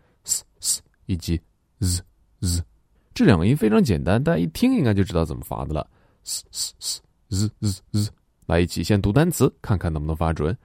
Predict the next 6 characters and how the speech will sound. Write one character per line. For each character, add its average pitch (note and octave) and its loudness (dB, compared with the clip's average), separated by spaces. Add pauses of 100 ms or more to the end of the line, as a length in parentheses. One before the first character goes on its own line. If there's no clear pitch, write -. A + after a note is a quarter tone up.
(200)
Repeat F#3+ 4
after F#2 2
me. D2 -4 (920)
Sun, A#2+ 0 (1600)
sun. C#2+ 0 (1800)
Six, - -2